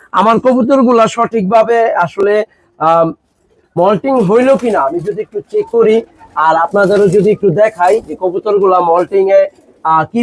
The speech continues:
পর্যায়ে আছে। আর আপনার কবুতর যদি, আহ, সঠিক সময়ে অ্যাকুরেট ভাবে সব কবুতর মল্টিং না হয়, তাহলে আপনি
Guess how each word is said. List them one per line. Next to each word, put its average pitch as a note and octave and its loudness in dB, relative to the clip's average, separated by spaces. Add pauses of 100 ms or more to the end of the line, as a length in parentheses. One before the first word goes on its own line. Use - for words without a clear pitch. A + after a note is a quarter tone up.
পর্যায়ে A#3+ 2 (280)
আছে। D3+ -4 (880)
আর B3 4 (160)
আপনার A#3+ -2
কবুতর C4 0 (120)
যদি, B3 -2 (160)
আহ, F3+ 2
সঠিক G#3+ -2 (140)
সময়ে A#3 2 (100)
অ্যাকুরেট G3+ 0
ভাবে G3+ 0 (140)
সব F3+ 0
কবুতর G#3+ 0
মল্টিং F3+ 0 (180)
না G#3+ 4 (140)
হয়, D#3+ 2
তাহলে E3 0
আপনি F3+ 0